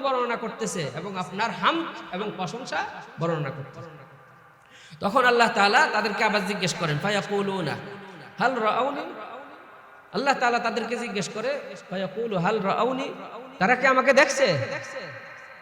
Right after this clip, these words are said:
তখন ফেরেশতারা জবাবে বলে, না, কিভাবে আপনাদেরকে দেখবে, তারা তো দেখে নাই, কারণ আপনি তো মানুষের সামনে কি, আপনি তো গায়েব, আল্লাহ তাআলা গায়েব না,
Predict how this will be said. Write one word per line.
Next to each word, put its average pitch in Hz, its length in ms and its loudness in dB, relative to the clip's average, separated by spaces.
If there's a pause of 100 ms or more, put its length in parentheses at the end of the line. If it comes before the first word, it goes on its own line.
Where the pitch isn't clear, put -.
(320)
তখন 202 300 2
ফেরেশতারা 240 420 0
জবাবে 233 280 2
বলে, 208 160 2 (100)
না, 202 80 4 (400)
কিভাবে 277 380 2
আপনাদেরকে 208 440 -2
দেখবে, 156 220 0 (460)
তারা 170 200 2
তো 226 140 2
দেখে 214 240 4
নাই, 139 140 0 (580)
কারণ 180 240 0
আপনি 196 140 -4 (100)
তো 269 40 6 (120)
মানুষের 240 320 0
সামনে 277 280 -2
কি, 262 140 -2
আপনি 254 200 -6
তো 285 120 4
গায়েব, 311 300 10 (800)
আল্লাহ 190 220 4
তাআলা 277 280 8
গায়েব 277 200 8 (100)
না, 339 80 4